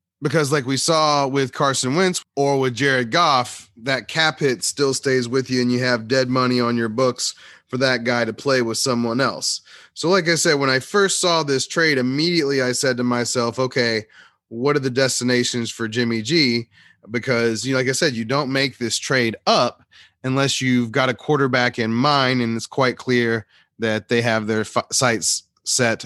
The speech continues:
on Justin Fields at this point. It would be an upset to me to, for them to take Trey Lance over Justin Fields.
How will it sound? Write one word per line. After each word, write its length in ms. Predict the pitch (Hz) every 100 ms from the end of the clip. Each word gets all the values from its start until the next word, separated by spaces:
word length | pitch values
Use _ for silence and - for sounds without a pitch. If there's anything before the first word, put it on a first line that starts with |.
| -
on 360 | 110 113 107 107
Justin 400 | 117 110 110 104
Fields 640 | - 120 113 107 98 - - _ 104
at 160 | 107
this 200 | 110 -
point. 460 | - 156 139 120 110
It 60 |
would 180 | 120 117
be 360 | 151 156 147 127
an 240 | 123 120 123
upset 480 | 143 - 143 110 110
to 100 | 123
me 420 | 123 120 117 - - - _ -
to, 120 | 113 - -
for 180 | - 127
them 160 | 131
to 80 | 123
take 440 | 107 127 117 101 107
Trey 280 | 139 123
Lance 460 | 113 135 143 117 -
over 260 | 117 107 113
Justin 380 | 113 104 113
Fields. 460 | 101 113 107 104